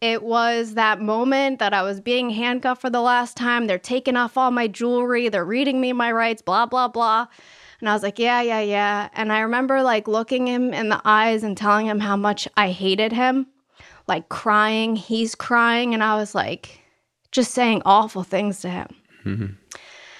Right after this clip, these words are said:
Speaker 1: Like, he's heartbroken, you know? And, uh, there's so much anger. There's so much resentments towards this man, too. So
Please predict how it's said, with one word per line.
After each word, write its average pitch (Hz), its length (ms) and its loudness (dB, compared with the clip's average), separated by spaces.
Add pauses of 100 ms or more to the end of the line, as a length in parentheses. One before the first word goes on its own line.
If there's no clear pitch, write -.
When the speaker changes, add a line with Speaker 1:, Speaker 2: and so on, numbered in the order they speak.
(220)
Speaker 1:
Like, 208 240 2
he's 240 260 2
heartbroken, 208 800 0
you 202 140 -4
know? 202 420 0
And, 202 240 2
uh, 185 380 2 (1200)
there's 220 220 -2
so 269 100 2
much 262 240 0
anger. 240 340 2
There's 202 200 -4
so 247 100 0
much 247 220 -2
resentments 214 640 0
towards 208 320 0
this 190 180 -6
man, 202 340 -2
too. 196 440 -4 (1400)
So 254 540 0